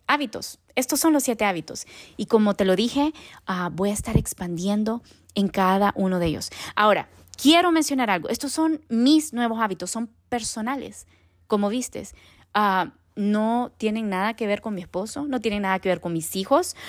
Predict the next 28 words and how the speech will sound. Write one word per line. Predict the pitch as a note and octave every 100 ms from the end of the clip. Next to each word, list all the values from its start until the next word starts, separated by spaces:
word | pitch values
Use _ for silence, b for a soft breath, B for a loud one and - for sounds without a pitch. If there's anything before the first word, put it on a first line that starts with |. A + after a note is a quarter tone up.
| B
no | - A#3
tienen | A#3+ A#3
nada | A3 G#3+ G#3+
que | A3
ver | G3+ G3
con | G#3+ G3+ F#3+
mi, | F#3 F#3 F3+ F3+ - -
ah, | G#3+
comunidad, | G#3+ A#3 G#3+ G3 E3+ E3+ F#3 C#4+ A4 B B B
con | D4
mis | D4 C4+
amistades. | B3+ A3+ - G#3+ A3+ C4 D#4 -
Esto | B3+ - D4 D4+
tiene | - C4 C4 A#3+ C4+ C4
que | C4+
ver | G#3+ G3 G#3+ _
conmigo | C4+ B3+ D#4 A#3+ -
porque | A3 A3+
son | A3 A3
mis | A3+ A#3+
hábitos | A#3 A3+ A3+
personales. | - - G3+ G#3 - - B B B
Aparte, | B3+ B3+ E4 G4+ - F3 E3+
yo | G#3+
tengo | A3 A3+
una | A3+ G#3
breve | E3+ B3+ G4+ C4+
lista | F3 E3+ - B3+